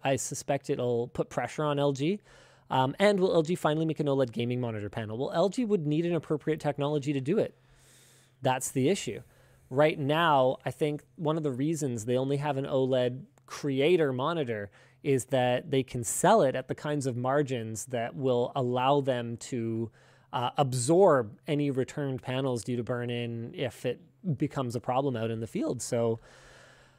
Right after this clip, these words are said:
I, uh, I don't, I don't think it's, I don't think it's coming anytime soon, but don't quote me on that.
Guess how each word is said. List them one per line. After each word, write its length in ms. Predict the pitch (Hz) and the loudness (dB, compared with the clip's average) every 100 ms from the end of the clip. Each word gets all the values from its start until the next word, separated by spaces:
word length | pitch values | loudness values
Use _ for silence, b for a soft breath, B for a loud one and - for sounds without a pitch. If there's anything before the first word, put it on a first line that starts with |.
| b - | b -2
I, 440 | 151 160 165 165 | 8 10 10 10
uh, 400 | 165 160 165 165 156 | 10 12 12 10 10
I 100 | 175 | 8
don't, 100 | 214 | 8
I 40 | |
don't 120 | 226 277 | 8 6
think 140 | 233 | 0
it's, 180 | 208 - | -2 0
I 100 | 156 | 0
don't 100 | 277 | 2
think 100 | 240 | -2
it's 100 | - | 0
coming 180 | 185 175 | 0 2
anytime 360 | 180 180 170 | 0 0 -2
soon, 320 | - 185 226 | 0 0 0
but 160 | 135 147 | 0 -2
don't 140 | 151 165 | -2 0
quote 160 | 240 | 0
me 80 | 165 | 2
on 140 | 131 | 0
that. 240 | 135 170 | -2 -4